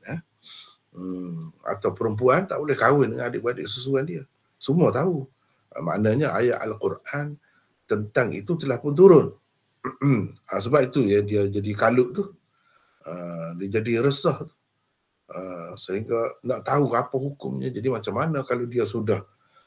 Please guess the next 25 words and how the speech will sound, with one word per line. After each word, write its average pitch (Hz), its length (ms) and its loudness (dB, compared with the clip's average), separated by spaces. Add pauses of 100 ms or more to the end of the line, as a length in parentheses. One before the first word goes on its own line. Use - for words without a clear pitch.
(120)
bersama, 101 680 0 (840)
hmm, 98 400 -10 (480)
<clears throat> - 1200 0
adakah 110 240 0
berzina 117 560 4
jadinya? 107 560 2 (200)
Ah, 82 160 -6 (440)
kalau 110 240 2
dapat - 280 2 (120)
anak - 200 -6
macam 120 200 -8
mana? 214 260 -2 (220)
Anak 131 340 -2 (100)
haram 113 280 0
ke 220 140 2 (180)
macam 202 160 -6
mana? 233 140 -6 (920)
Ah, 80 560 -8
lepas - 200 -4
tu 160 120 -6
dia 165 200 4
berada 147 360 0
dalam 147 280 0
dosa 160 440 4
ke 160 160 -4